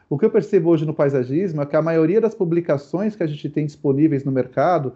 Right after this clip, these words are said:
você vai numa livraria procurar livros sobre paisagismo, sobre jardins, você vai encontrar livros estrangeiros, livros que vêm principalmente do mundo temperado, de países desenvolvidos como a Inglaterra, os Estados Unidos. Então, você vê lá os autores, Andrew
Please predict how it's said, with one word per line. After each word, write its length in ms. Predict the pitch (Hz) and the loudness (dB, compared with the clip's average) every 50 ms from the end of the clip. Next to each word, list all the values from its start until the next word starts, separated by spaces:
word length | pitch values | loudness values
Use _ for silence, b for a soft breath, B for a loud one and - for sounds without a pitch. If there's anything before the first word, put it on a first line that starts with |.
| b b b b b | b b b b b
você 160 | _ - 139 | _ 0 2
vai 160 | 127 151 165 | 2 2 2
numa 220 | 175 185 175 170 156 | 2 0 -2 -2 -2
livraria 540 | 151 147 143 143 151 139 135 135 143 143 139 | 0 -2 -2 0 0 0 0 0 0 0 0
procurar 340 | 143 143 139 - 139 139 139 | 0 -2 -4 -2 -2 0 0
livros 360 | 135 131 147 156 147 147 135 | 0 2 0 0 0 -2 -6
sobre 200 | - 143 135 131 | -6 -6 -6 -6
paisagismo, 760 | - - 131 131 127 131 123 110 117 127 139 165 165 139 131 | -2 -2 0 0 0 0 -2 -2 -2 0 2 2 2 0 -2
sobre 220 | - - 127 131 | -6 -6 -6 -4
jardins, 680 | 117 - 135 127 117 110 - 120 135 165 180 170 - _ b b b b b b b b b b - | -2 0 0 0 0 0 -4 -6 -6 -6 -6 -8 -12 _ b b b b b b b b b b -4
você 300 | 147 139 139 139 170 165 | -2 -2 0 2 2 2
vai 160 | 165 175 180 | 2 2 0
encontrar 440 | 170 170 - 170 160 156 165 165 165 | 0 -2 -4 -6 -4 -2 0 2 2
livros 320 | 156 175 185 196 208 180 | 2 2 2 0 0 -2
estrangeiros, 720 | 208 208 - 233 254 233 - 190 156 127 113 113 - - - | -2 -4 -4 -2 -2 2 4 4 4 4 4 0 -4 -10 -6
livros 300 | - 143 160 175 175 160 | 0 2 2 2 0 0
que 100 | - 170 | 0 2
vêm 160 | 147 160 180 180 | 4 4 4 2
principalmente 500 | 180 156 - - 190 175 190 202 - 208 | 0 -6 -4 -2 -2 -2 -2 -2 -2 0
do 120 | 185 180 | 0 2
mundo 260 | 180 190 202 190 196 | 2 2 2 2 2
temperado, 720 | 196 202 196 196 214 208 165 147 147 156 151 131 123 117 | 0 0 0 2 2 2 4 4 4 4 2 0 0 -4
de 80 | 120 135 | -6 -4
países 320 | - 135 135 139 139 139 139 143 | 0 0 0 2 0 -2 -4 -6
desenvolvidos 600 | 135 143 147 143 151 143 123 139 143 143 143 - | -4 -4 -4 -2 -2 -2 0 0 0 0 0 -2
como 180 | - 147 139 139 | -4 -2 -2 -2
a 20 | |
Inglaterra, 720 | 135 143 196 214 208 - 151 143 151 151 139 139 131 135 b b b b b b b b | 0 0 0 0 0 0 0 2 2 0 0 -2 -6 -8 b b b b b b b b
os 100 | 143 139 | -2 -2
Estados 340 | 143 - 151 147 147 143 135 | 0 2 2 2 2 2 0
Unidos. 360 | 175 175 151 131 120 113 - | -2 0 0 0 0 0 -2
Então, 320 | 127 113 113 135 139 147 147 | -6 -4 -2 0 0 0 -2
você 180 | 147 - 151 | -2 -4 -2
vê 140 | 143 156 147 | 0 2 2
lá 600 | 131 135 143 156 160 165 160 160 160 - - _ _ | 4 4 4 4 4 4 2 2 0 -4 -12 _ _
os 160 | - 139 131 | -8 -4 0
autores, 560 | 147 139 135 139 170 175 180 151 123 110 - - | 0 0 0 2 2 2 2 2 0 -2 -4 -4
Andrew 640 | 151 143 156 185 190 180 160 165 170 175 175 180 | -2 -2 0 0 -2 -2 0 2 2 2 2 0